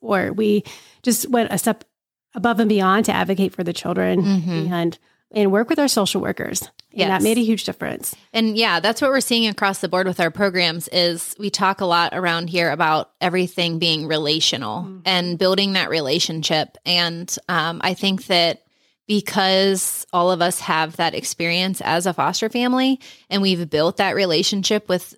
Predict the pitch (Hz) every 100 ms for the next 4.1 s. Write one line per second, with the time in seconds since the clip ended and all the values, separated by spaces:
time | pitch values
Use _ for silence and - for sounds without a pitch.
0 | _ 170 175 165 160 160 170 - 151 160
1 | 226 233 247 - - - _ - 196 -
2 | - 185 185 185 185 185 185 170 127 160
3 | 165 156 170 - 156 160 156 151 147 120
4 | 165